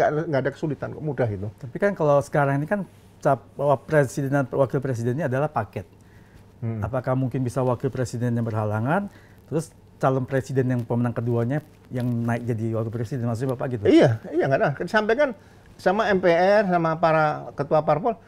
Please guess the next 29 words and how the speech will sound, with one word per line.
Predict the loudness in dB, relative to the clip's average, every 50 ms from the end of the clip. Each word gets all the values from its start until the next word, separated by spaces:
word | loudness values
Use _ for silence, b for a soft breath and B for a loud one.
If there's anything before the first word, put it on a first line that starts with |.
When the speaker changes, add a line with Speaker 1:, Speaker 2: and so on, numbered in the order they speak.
| b b -4
Speaker 1:
memang | -2 0 0 0 0 0
faktanya | 0 -2 0 0 0 2 2 2
begitu. | 2 2 4 4 4 4 4 0 -4 -6 -6 -8 -10 -12
Speaker 2:
Tapi | -10 -8 -4 -2
kan | 0 0 0 -2
presiden | -2 0 0 2 2 2 2 4 4 4 4
dan | 4 4 4
wapres | 2 2 2 -2 -2 0
yang | 0 0 0 0 -2
berpasangan | -6 -8 -6 -2 -2 -2 -2 -2 -2 -4 -2
tuh, | 0 0 0 0 B B B B B B B _ -2
ini | 0 2 2
yang | 2 2
presiden | 2 0 2 2 2 2
belum | 2 2 0 0
tentu | -2 -4 -4 0
cocok | 0 0 2 0 -2 -2 0
nih | -2 -2 0
sama | 0 0 0 0 0
yang, | 2 0 0 0 -2 -2 -2
Speaker 1:
Loh. | -2 -4 -4 -2 -2
Speaker 2:
yang, | 0 2 2 2
yang | 2 2 0 0
ke | -2 -2
berikutnya | -2 -2 -2 -2 -2 -2 -2 0 0 0
ini, | 0 -2 -2 -4
yang | -4 -4
kedua | -4 -4 -2 0 0 0 0
ini. | -2 -4